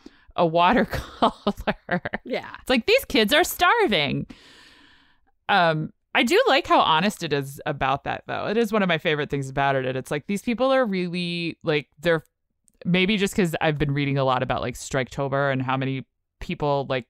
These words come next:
Speaker 1: today are still fighting for, like, decent wages and working conditions. But I really, like, I was very invested this time around in the,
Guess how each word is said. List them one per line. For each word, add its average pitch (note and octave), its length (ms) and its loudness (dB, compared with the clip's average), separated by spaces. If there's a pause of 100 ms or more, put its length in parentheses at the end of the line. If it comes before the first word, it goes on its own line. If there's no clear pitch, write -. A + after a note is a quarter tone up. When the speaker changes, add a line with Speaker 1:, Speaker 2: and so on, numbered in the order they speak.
(120)
Speaker 1:
today D3 440 0
are E3 160 2
still F3 280 -2
fighting F#3 560 0
for, F#3 220 -2
like, F3+ 320 0 (220)
decent E3+ 400 -6
wages E3 420 -2
and E3 140 -2
working E3 260 -2
conditions. A3+ 680 2 (380)
But F#3+ 120 2
I G#3 40 4
really, G3+ 460 2
like, F3 400 0 (580)
I - 80 0
was G3+ 180 2
very G#3 280 4
invested F#3 760 2
this G3 140 -2
time G#3 300 0
around G3 340 2
in D#3+ 160 0
the, D3 220 -2